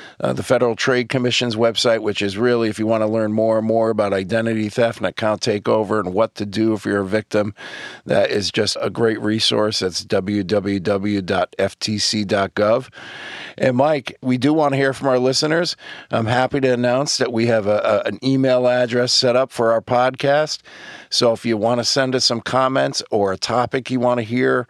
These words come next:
and learn about, all you gotta do is send an email to I A F C I protectors podcast at gmail dot com,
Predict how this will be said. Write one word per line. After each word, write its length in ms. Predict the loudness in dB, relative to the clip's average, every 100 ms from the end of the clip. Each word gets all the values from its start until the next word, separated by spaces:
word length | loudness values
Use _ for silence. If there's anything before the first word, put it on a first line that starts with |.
| -12 -12 -4
and 240 | -2 2
learn 240 | 2 2
about, 460 | 2 2 2 0 -6 -18 -20 -20 -10 0
all 220 | 2 2
you 100 | 2
gotta 280 | 2 2 0
do 340 | 2 2 2
is 100 | 0
send 260 | 0 0 0
an 100 | 0
email 360 | 0 2 2
to 140 | 0 -6 0
I 240 | 2 2
A 300 | 2 0 0 0
F 180 | 0 2
C 260 | 0 2
I 340 | 4 2 0 -6 -20 _
protectors 600 | -10 -2 0 0 -2 -4
podcast 800 | -2 0 2 0 0 0 0 -2 -2
at 200 | -2 -2
gmail 540 | -4 -2 0 2 2 2
dot 260 | 0 0
com, 460 | -2 0 2 0